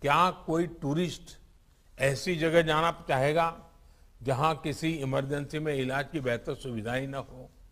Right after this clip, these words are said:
और कोरोना के बाद से तो अब ये और भी महत्वपूर्ण हो गया है।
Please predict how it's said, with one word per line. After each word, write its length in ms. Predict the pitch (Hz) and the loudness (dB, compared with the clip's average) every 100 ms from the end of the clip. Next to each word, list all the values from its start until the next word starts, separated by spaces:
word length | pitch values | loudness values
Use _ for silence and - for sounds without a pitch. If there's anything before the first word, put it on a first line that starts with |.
| - - - - - - - - - - - - | -20 -20 -20 -20 -20 -20 -20 -20 -20 -20 -20 -8
और 120 | 120 | -8
कोरोना 520 | 107 - 131 143 143 143 | -8 -6 -4 -2 -2 -2
के 140 | 139 | -2
बाद 320 | 123 127 123 | 0 -2 -2
से 100 | 139 | -4
तो 200 | 120 135 | -4 -4
अब 120 | 127 123 | -2 -2
ये 440 | 143 175 190 - - - - - - | -2 -2 -4 -14 -20 -20 -20 -16 0
और 260 | 131 147 | 4 4
भी 140 | 160 180 | 4 2
महत्वपूर्ण 560 | 165 147 185 151 165 | 2 0 -2 -4 -4
हो 160 | 143 127 | -2 -4
गया 180 | 123 113 | -4 -6
है। 280 | 101 - | -8 -18